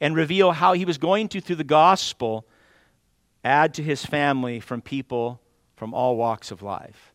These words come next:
That he was gonna bring the healing power of the gospel into this Hellenistic city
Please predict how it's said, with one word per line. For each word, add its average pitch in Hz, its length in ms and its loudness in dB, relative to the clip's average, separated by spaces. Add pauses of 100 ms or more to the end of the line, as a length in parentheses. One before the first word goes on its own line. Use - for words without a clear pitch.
(220)
That 123 100 -6
he 139 60 0
was 139 100 -4
gonna 143 160 0
bring 165 480 2 (280)
the 135 80 -2
healing 202 340 0
power 185 200 8
of 165 60 4
the 160 60 0
gospel 160 480 6
into 156 300 -2
this 143 440 -2 (520)
Hellenistic 190 640 2
city 143 640 0